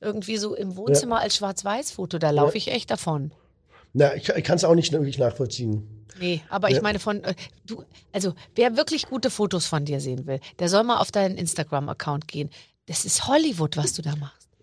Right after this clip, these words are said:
Speaker 2: Ist so, siehst du so, ja. Du, ich hab gute Fotografen, gute, viel, viel Retusche.
Speaker 1: Nee, da wird überhaupt nicht retuschiert.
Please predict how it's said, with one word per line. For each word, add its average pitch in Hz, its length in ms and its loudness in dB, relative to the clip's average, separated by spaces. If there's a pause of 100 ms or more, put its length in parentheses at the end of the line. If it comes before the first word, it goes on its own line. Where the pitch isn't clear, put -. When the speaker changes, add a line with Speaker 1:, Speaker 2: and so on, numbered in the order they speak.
Speaker 2:
Ist - 180 -4
so, 104 240 2
siehst - 320 -2
du 123 60 -2
so, 110 160 2
ja. 123 200 6 (380)
Du, 165 140 8
ich - 120 4
hab - 100 4
gute 156 180 4
Fotografen, 135 520 8
gute, 147 240 4 (320)
viel, 170 320 6 (280)
viel 208 160 4
Retusche. 180 580 8 (200)
Speaker 1:
Nee, 214 200 4 (460)
da 214 160 4
wird 214 100 4
überhaupt 220 540 2
nicht 302 200 2
retuschiert. 185 480 2